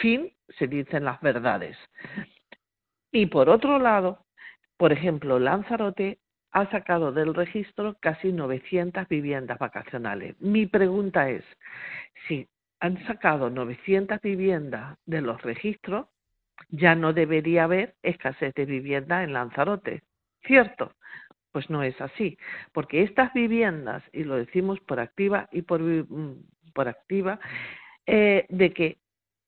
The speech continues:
esas viviendas no van a solucionar el problema de la vivienda, porque esas viviendas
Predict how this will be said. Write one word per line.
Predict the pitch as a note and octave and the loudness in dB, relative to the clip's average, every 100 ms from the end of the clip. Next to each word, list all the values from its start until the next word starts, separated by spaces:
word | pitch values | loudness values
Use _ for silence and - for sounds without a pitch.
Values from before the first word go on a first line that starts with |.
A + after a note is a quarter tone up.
| _ | _
esas | B3 A#3+ D4 | 0 4 2
viviendas | C#4 G#3 F3 A2 B2+ E3 | 2 0 -2 -4 -8 -2
no | G#3+ A#3 B3+ A#3+ - _ | 0 2 2 -2 -12 _
van | F3+ G3+ A#3+ E3+ E3 _ _ _ _ | 2 4 4 2 -6 _ _ _ _
a | F3+ D#3 C#3+ - | 2 4 0 -4
solucionar | F#3 D#3 - C#3+ E3+ F3 - - | -2 -2 -4 -4 -2 -4 -4 -2
el | E3+ | -2
problema | E3 C#3+ C#3 C#3+ F#3 F3 A2+ - | -2 -2 0 0 0 0 -4 -6
de | E3 D#3+ | -4 -2
la | D3+ | -2
vivienda, | D3 C#3 C3 A2 | -4 -6 -6 -6
porque | D#3+ - F3+ A#3 | -8 -4 2 2
esas | C#4 - F3 | 2 -2 -2
viviendas | E3 D3+ D#3 G#3+ A3+ F#3 D3 | -2 -2 -2 0 2 2 -2